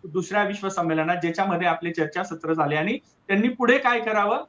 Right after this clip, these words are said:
यावर चर्चा झाल्यात आणि या अनुषंगाने आता आम्ही पुढील कार्यवाही करत आहोत.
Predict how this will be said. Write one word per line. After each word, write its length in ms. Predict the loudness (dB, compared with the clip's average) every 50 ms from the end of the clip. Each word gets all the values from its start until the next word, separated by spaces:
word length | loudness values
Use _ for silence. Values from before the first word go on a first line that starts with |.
| _ _ _ _
यावर 340 | 2 4 4 4 4 2 -2
चर्चा 360 | -4 -4 -4 -4 -4 -4 -2
झाल्यात 320 | -2 0 0 0 -2 -2 -2
आणि 220 | -4 -4 -4 -4 0
या 160 | 2 4 4
अनुषंगाने 580 | 4 2 0 -2 -2 -4 -2 0 0 0 2 2
आता 220 | 0 2 4 2
आम्ही 200 | 2 2 0 -4
पुढील 360 | -6 _ 0 2 2 2 2
कार्यवाही 480 | 0 0 0 2 2 0 0 0 -2 -2
करत 380 | -4 _ 2 2 2 2 2
आहोत. 240 | 0 -2 -2 -4 -8